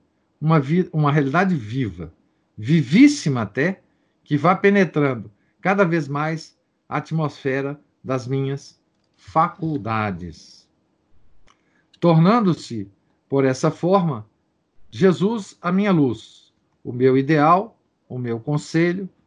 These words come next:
o meu apoio, o meu recurso, a minha força, o meu médico,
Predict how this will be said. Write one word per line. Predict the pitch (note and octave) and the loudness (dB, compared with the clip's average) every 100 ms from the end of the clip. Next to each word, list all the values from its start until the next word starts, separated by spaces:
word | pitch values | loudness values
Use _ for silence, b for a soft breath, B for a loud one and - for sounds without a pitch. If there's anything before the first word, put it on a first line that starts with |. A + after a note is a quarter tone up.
| _ - | _ -12
o | G#2+ | -6
meu | A2 A2+ | -4 0
apoio, | C3+ - D3+ E3+ E3+ E3 - _ _ | -2 0 2 4 2 0 -8 _ _
o | A#2+ | -4
meu | B2+ A#2+ | 0 2
recurso, | C3+ C3 D#3+ F#3+ F#3+ - F3 D#3+ _ _ - | 2 0 2 4 4 -2 -10 -10 _ _ -8
a | |
minha | C3+ C3 B2+ | -4 -2 -4
força, | - D#3+ F3 F#3 F#3 - F3 b b b | -4 0 4 2 0 -4 -6 b b b
o | A#2+ | -8
meu | B2 A#2+ | -2 0
médico, | A2+ C3+ E3+ F3 D#3 D#3+ E3+ E3 | 0 4 4 4 2 -4 -6 -12